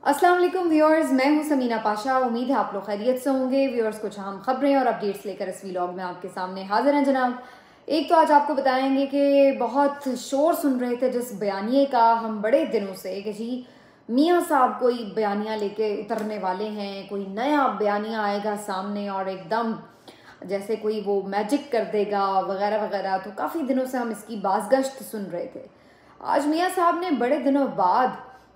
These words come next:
एक खिताब किया, अगरचे ये पीएमएलएन की अपनी तकरीब थी जिससे वो खिताब कर रहे थे, लेकिन बज़ाहिर इसी को शायद नया बयानिया कहा जा रहा था पीएमएलएन की तरफ से, इसी की शायद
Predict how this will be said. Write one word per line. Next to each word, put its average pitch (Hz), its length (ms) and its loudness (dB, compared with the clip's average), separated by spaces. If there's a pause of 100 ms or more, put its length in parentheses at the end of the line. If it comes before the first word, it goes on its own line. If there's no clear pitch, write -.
एक 226 180 -2
खिताब 220 520 0
किया, 220 340 -4 (280)
अगरचे 294 340 -6
ये 330 160 -2
पीएमएलएन 269 640 0
की 269 80 -2
अपनी 269 440 0
तकरीब 226 440 -6
थी 240 60 -8
जिससे 214 280 -6
वो 220 100 -4
खिताब 185 460 -10
कर 208 100 -2
रहे 214 140 -4
थे, - 140 -8
लेकिन 262 420 -6 (320)
बज़ाहिर 247 400 2
इसी 285 220 -2
को 294 500 0
शायद 226 400 -2
नया 233 280 -4
बयानिया 220 480 -4
कहा 214 260 -4
जा 208 180 -2
रहा 208 140 -2
था 214 140 -6
पीएमएलएन 208 520 -8
की 208 80 -10
तरफ 190 200 -12
से, 208 120 -8
इसी 214 180 -10
की 220 140 -12
शायद 196 240 -6